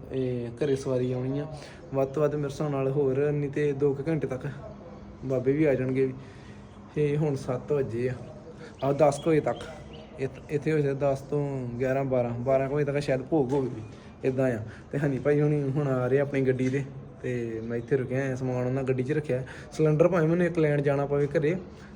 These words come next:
ਆਪਣੇ ਕੋਲ ਸਿਲੰਡਰ ਇੱਕ ਹੈਗਾ ਆ। ਤੇ ਇੱਕ ਇਹਨਾਂ ਆਪਣਾ ਲਿਆਂਦਾ ਹੋਣਾ। ਭਾਜੀ ਹੁਣੀ ਹੁਣ ਆਏ ਜੀ, ਸਿਲੰਡਰ ਕੱਢਿਆ ਇੱਕ ਤੇ ਹੁਣ।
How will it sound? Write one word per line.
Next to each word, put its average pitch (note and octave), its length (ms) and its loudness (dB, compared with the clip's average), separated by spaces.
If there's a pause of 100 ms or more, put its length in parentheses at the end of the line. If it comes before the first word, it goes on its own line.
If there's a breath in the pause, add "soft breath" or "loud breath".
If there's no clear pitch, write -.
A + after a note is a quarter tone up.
ਆਪਣੇ C3+ 240 0
ਕੋਲ C#3 80 0
ਸਿਲੰਡਰ C3+ 320 0
ਇੱਕ C3 160 2
ਹੈਗਾ C#3 180 4
ਆ। G2+ 80 -2 (640)
ਤੇ B2+ 240 0
ਇੱਕ C3+ 200 0
ਇਹਨਾਂ D3 220 4
ਆਪਣਾ C3+ 220 0
ਲਿਆਂਦਾ C#3+ 300 2
ਹੋਣਾ। B2+ 220 -2 (1080)
ਭਾਜੀ C#3 280 8
ਹੁਣੀ D#3 180 6
ਹੁਣ D3 240 6
ਆਏ D3 240 8
ਜੀ, D3 120 4
ਸਿਲੰਡਰ C#3 640 -2
ਕੱਢਿਆ C#3+ 320 4
ਇੱਕ D3 180 2
ਤੇ C#3 100 2
ਹੁਣ। C#3 160 2